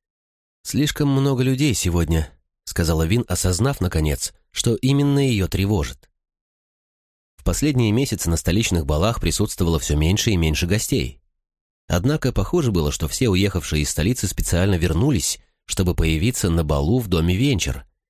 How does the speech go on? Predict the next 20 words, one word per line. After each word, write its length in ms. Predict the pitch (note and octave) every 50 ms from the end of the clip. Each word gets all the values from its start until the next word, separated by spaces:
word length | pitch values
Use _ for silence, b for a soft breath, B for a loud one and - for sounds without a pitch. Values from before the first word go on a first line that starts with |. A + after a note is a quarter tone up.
| _ - -
и 40 | F2
нарядились 520 | F#2 F#2+ E2+ E2+ D#2+ G2+ C3 C#3+ D3+ - -
при 140 | - D#3
этом 260 | D3+ D3 - C#3+ B2 F#2
в 60 | E2+
лучшие 400 | E2+ G#2+ C3 - - - D3 C#3
свои 300 | - - G2+ F2 D#2 D2+
туалеты. 580 | - E2+ E2 F#2+ G#2+ G2+ C#2+ - - B1 - - _ _ _ _ _ _ _ _ _ _ _ _ _ _ _ _ _ _ _ _ _ _ _ _ _ _ _ _ -
"Что-то 360 | - - - F#2 - A2 B2
будет", — 440 | A#2 A#2+ B2+ A#2+ A2+ - - - - - _ _ _ _ _ _ _ -
тихо 320 | - F2 E2+ E2 - -
сказала 400 | - - - G2+ E2 D2 C#2 D2
Вин. 260 | C#2+ C#2+ C2+ B1 A#1 - _ _ _ _ _ _ _ _ -
"Что-то, 500 | - - - - - - - B1 - - _ _ _ _ _ _ _ -
о 120 | - E2+
чём 220 | - - G2+ G#2
мы 120 | G#2 G#2+ A2
не 140 | G#2+ G#2+ G2+
знаем". 440 | F#2 A2+ B2+ B2+ E2+ C2+ C2 B1+ - _ _ _ _ _ _ _ _ _ _ _ _ _ _ _ _ -
"Да", — 400 | D#3 D#3 B2+ D#2+ C2 A#1+ -